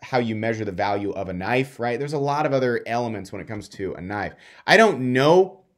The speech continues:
anything really about these lights, uh, how much people like 'em or they don't, right? Whatever.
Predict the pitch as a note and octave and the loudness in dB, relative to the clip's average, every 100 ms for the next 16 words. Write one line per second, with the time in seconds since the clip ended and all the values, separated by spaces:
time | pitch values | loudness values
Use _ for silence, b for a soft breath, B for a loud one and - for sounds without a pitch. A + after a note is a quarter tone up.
0 | _ C3 D#3 E3 E3+ E3 D#3+ D3+ A2+ B2 | _ 0 0 0 -2 -2 -6 -8 -2 2
1 | C#3+ D#3+ D#3 A2+ B2+ C3+ C3 G#2 F#2+ G#2 | 4 4 2 2 2 2 -2 -4 -4 2
2 | C3 E3+ F3+ - - - - F#2+ G2+ B2+ | 4 4 2 -6 -14 -16 -10 -8 -4 -2
3 | B2 - B2 G#2 F#2+ G#2+ C3 C#3 C#3 C3 | -4 -4 -6 -4 -2 0 0 0 0 -2
4 | G2+ F#2 F2+ F#2 C#2+ E2+ F#2 B2 B2+ F2+ | -4 -6 -8 -10 -10 -8 -4 -2 -2 -4
5 | G#2 A2+ F#2 A2 A2 G#2+ | -4 -2 -2 -2 -2 -4